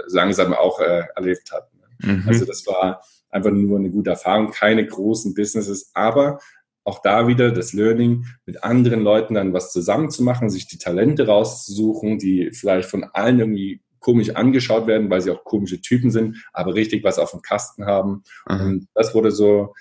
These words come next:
Speaker 1: in dem Zeitpunkt dann ein Talent für, was ich auch entdeckt habe, wo du jemanden anschaust, siehst, der hat Feuer und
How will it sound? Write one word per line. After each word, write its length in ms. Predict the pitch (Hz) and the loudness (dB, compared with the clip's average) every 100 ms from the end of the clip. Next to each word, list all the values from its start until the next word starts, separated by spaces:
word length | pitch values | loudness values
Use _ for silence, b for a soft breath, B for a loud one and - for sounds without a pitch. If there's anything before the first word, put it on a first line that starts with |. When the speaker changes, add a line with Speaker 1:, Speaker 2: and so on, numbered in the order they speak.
| B B | B B
Speaker 1:
in 140 | 98 95 | -6 0
dem 180 | 104 104 | 2 2
Zeitpunkt 440 | 107 104 101 98 | 2 2 -2 0
dann 420 | 92 92 90 92 - _ | 0 0 -4 -8 -14 _
ein 100 | - - | -20 -4
Talent 480 | 92 95 110 120 | 0 2 4 4
für, 680 | - - 104 104 98 92 90 | 2 -4 -4 -4 0 0 0
was 220 | 95 - | -2 -4
ich 160 | 123 135 | 0 4
auch 140 | 113 | 4
entdeckt 380 | 104 95 98 - | 2 -2 -4 0
habe, 180 | 104 92 | -2 0
wo 40 | |
du 260 | 90 92 90 B B - | -2 -2 -2 B B -8
jemanden 280 | 98 98 | -2 -2
anschaust, 880 | 95 95 - 123 120 113 113 - - _ _ | -2 -2 2 0 4 2 2 -2 -16 _ _
siehst, 460 | - 107 117 - | -4 0 0 -2
der 240 | 98 95 90 | 0 0 0
hat 180 | 90 - | -4 -8
Feuer 480 | - 117 135 135 135 B _ | -2 2 4 2 -2 B _
und 420 | 104 101 101 101 | 0 0 -2 -4